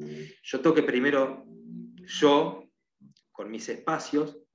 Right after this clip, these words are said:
para poder sí después ayudar a los demás. Si no, va a quedar con una especie de una dependencia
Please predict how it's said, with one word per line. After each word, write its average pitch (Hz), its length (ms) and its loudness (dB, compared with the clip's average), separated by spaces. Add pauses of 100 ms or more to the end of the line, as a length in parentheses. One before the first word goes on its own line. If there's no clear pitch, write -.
(160)
para 156 180 4
poder 196 200 6
sí 196 140 4
después 147 280 2
ayudar 120 260 0
a 113 40 2
los 113 120 -2
demás. 104 480 -10 (260)
Si - 160 -14
no, 123 100 -2
va 151 60 4
a - 60 -2
quedar 131 140 0
con 135 120 -4
una 127 100 -4
especie 139 360 0
de 120 180 -2
una 120 140 -6
dependencia 113 960 -4